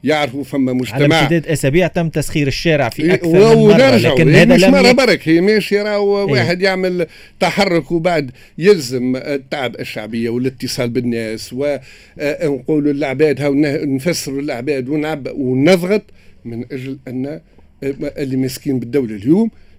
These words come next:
Speaker 1: يتواضعوا ويقبلوا أنه يعرفوا التوانسة الآخرين معنيين بالأزمة هذه، وربما عندهم ما يقترحوا على بلادهم. على كل، ما عندناش خيار آخر إلا أننا كتوانسة نحلوا أزمتنا.
Speaker 2: مم.
Speaker 1: مارينا ما عندنا على شكون نتكاو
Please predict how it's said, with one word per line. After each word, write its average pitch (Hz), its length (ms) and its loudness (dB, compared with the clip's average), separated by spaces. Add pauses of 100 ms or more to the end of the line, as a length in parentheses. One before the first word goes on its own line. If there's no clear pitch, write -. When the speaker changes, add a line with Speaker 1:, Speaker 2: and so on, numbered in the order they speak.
Speaker 1:
يتواضعوا 139 720 -2
ويقبلوا 190 720 -2
أنه 131 180 -4
يعرفوا 127 380 -8 (100)
التوانسة 180 540 2
الآخرين 131 480 -2 (320)
معنيين 185 600 0
بالأزمة 123 500 -6
هذه، 190 280 -4 (280)
وربما 170 520 0
عندهم 143 400 -4
ما 143 80 0
يقترحوا 151 560 -6
على 101 140 -10
بلادهم. 170 400 -6
على 110 160 -12
كل، 208 240 -4 (320)
ما 143 120 -6
عندناش 185 380 -6
خيار 139 340 -4
آخر - 300 -12 (260)
إلا 226 400 0
أننا 151 260 0
كتوانسة 175 540 -4
نحلوا 185 400 -6
أزمتنا. 156 440 -8 (340)
Speaker 2:
مم. 85 240 -14 (320)
Speaker 1:
مارينا 190 500 0 (220)
ما 147 100 -4
عندنا 175 240 -2
على 143 180 -4
شكون 143 240 -2
نتكاو 131 520 -4